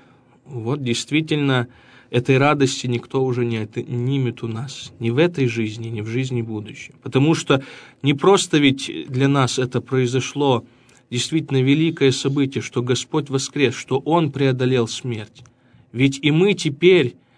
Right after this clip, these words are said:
не должны бояться смерти, потому что знаем, что за этой временной жизнью,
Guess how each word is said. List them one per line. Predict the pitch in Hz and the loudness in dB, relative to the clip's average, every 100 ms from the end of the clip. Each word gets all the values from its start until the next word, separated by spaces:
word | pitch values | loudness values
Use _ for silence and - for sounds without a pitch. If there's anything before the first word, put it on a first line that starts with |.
| _ - | _ -2
не | 123 | 0
должны | 139 139 131 143 170 | 4 4 4 4 2
бояться | 156 147 143 135 - | 2 2 2 0 -4
смерти, | 135 151 165 156 - 87 | -4 -2 -2 -2 -4 -12
потому | - 110 113 120 | -12 -6 -4 -4
что | - 120 | -4 -6
знаем, | 117 127 160 151 113 | -4 -2 0 0 -4
что | - - | -6 -8
за | 110 120 117 107 | -4 0 0 0
этой | 143 139 131 | -4 -2 0
временной | 123 123 156 165 143 123 113 | 0 0 0 -2 -2 -2 -2
жизнью, | 120 165 175 147 120 107 | -2 -2 -2 -2 -4 -6